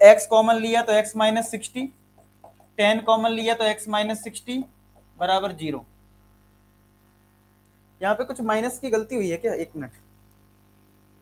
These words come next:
नहीं, थर्टी, ट्वेंटी,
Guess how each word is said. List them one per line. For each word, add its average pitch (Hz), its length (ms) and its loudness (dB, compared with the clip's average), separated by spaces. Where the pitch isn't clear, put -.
नहीं, 269 140 2
थर्टी, 214 360 6
ट्वेंटी, 247 320 2